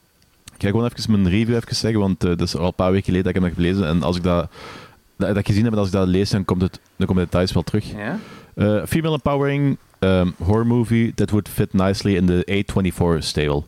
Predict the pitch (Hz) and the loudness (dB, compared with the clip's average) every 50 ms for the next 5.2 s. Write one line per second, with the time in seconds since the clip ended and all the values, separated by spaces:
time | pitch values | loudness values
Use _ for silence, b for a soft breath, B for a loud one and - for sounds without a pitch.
0 | b b b b b b - 135 135 135 147 165 - 123 123 117 123 107 - 92 | b b b b b b -6 -4 -2 -2 -4 -2 -2 -2 -2 0 -2 -2 0 0
1 | 110 113 120 107 113 107 107 - 113 104 - 120 117 - 127 117 110 113 - 85 | 0 0 0 0 0 -2 0 -2 -2 -2 -2 -2 -2 0 0 0 0 0 0 -2
2 | 110 - 110 98 95 98 98 - - 92 - - 107 107 107 104 101 101 - 90 | -2 0 2 2 2 2 2 0 0 0 2 2 2 2 2 2 0 0 0 0
3 | 90 90 92 - - 98 98 82 92 95 - - - 101 92 - - 101 92 90 | 0 0 0 2 0 0 2 2 0 0 -2 -2 -2 -2 -2 0 0 2 2 2
4 | 87 - - 87 87 80 - - - - 95 92 95 80 - - 82 78 78 - | 0 0 0 -2 -2 -2 -4 -10 -10 -6 -4 -4 -4 -2 -2 -2 0 0 -2 0
5 | - 80 78 78 | 0 0 0 0